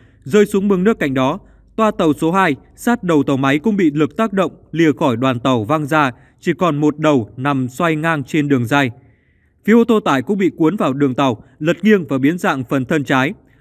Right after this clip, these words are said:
Toàn bộ hàng hóa trên thùng xe là các cây gỗ bị văng vào đường sắt.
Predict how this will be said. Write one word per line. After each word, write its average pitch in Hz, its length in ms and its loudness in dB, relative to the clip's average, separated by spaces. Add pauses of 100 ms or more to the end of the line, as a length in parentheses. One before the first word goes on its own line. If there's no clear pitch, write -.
(120)
Toàn 180 160 0
bộ 185 120 2
hàng 156 160 -2
hóa 151 200 0
trên 196 180 0
thùng 143 200 -2
xe 156 260 2 (260)
là 135 160 0
các 208 220 -4
cây 185 120 2
gỗ 170 280 0
bị 156 140 2
văng 147 260 -2
vào 131 100 -2
đường 120 160 -2
sắt. 175 200 -2